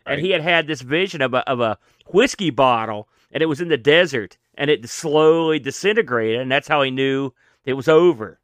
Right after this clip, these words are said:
Speaker 1: And he, and he has had a drink for, like, seven years. I mean, it sounds
Speaker 2: Man.
Speaker 1: kinda wacky.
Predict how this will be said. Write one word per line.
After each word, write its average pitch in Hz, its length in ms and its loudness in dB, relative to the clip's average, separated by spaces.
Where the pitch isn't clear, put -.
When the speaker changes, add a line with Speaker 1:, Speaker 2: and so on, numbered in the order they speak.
Speaker 1:
And 131 140 -8
he, 156 140 -4
and 127 120 -2
he 156 200 -4
has 139 200 0
had 156 120 2
a 139 60 0
drink 147 180 0
for, 143 60 -8
like, 143 100 -4
seven 147 300 0
years. 156 300 0
I 214 100 2
mean, 220 140 2
it 202 120 -4
sounds 247 300 0
Speaker 2:
Man. 214 60 -6
Speaker 1:
kinda 170 80 0
wacky. 147 680 -2